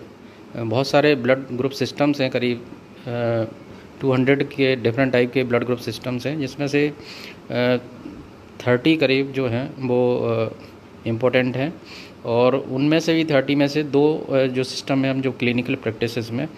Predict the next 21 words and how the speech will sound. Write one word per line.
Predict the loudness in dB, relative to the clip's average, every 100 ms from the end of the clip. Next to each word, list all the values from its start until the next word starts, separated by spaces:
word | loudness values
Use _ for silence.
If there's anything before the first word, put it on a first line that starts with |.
| -18 -18 -14 0
या | 4
ब्लड | 4 4 2
banking | 2 0 0 -2 -2
में, | -4
अ, | -6 -6 -4 -4 -8 -14 -18 -20 -20 -20 -14 -8
grouping | 0 0 2 2
के | 4
लिए | 2
यूज़ | 2 2
करते | 0 -2 -2
हैं, | -2
वो | 0
एक | -2 0 0
है | 2 0 2
एवीओ | 0 0 0
सिस्टम | -2 -4 -4 -8 -10 -18 -18 -4
और | -2
दूसरा | 0 -2 0
है | 0 -2 -6 -14 -10 0
आरएच | 2 2
सिस्टम। | 0 -6 -6